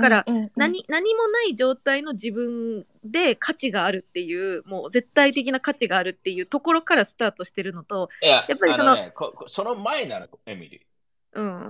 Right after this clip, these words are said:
Speaker 1: ん、前。
Speaker 3: そう。その前が大事なのよ。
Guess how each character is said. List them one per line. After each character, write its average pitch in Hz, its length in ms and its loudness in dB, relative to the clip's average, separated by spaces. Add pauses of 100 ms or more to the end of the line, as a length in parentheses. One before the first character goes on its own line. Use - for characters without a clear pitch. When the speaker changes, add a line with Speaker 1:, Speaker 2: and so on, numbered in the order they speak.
(240)
Speaker 1:
ん、 330 60 -8 (100)
前。 214 300 4 (580)
Speaker 3:
そ - 400 -8
う。 - 80 -20 (220)
そ 208 100 -6
の 247 140 -4
前 269 320 -6
が 101 120 -6
大 92 200 -8
事 87 80 -18
な 80 100 -16
の 69 60 -20
よ。 71 80 -20